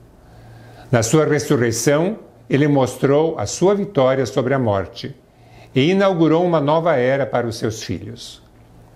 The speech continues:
Cremos não apenas para receber algumas bênçãos nesta vida, mas para receber a vida eterna com Cristo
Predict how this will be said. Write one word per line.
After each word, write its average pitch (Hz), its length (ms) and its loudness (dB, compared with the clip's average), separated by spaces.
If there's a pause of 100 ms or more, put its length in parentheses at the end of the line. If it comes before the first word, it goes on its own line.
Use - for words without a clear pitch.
(300)
Cremos 170 760 0 (280)
não 196 220 4
apenas 170 500 0
para 135 260 2
receber 131 460 0
algumas 127 400 0
bênçãos 127 520 -2
nesta 113 300 -2
vida, 131 480 -2 (500)
mas 120 220 0
para 123 260 0
receber 117 500 -2
a 101 60 -2
vida 151 280 0
eterna 127 440 -2
com 139 220 -4
Cristo 113 640 -4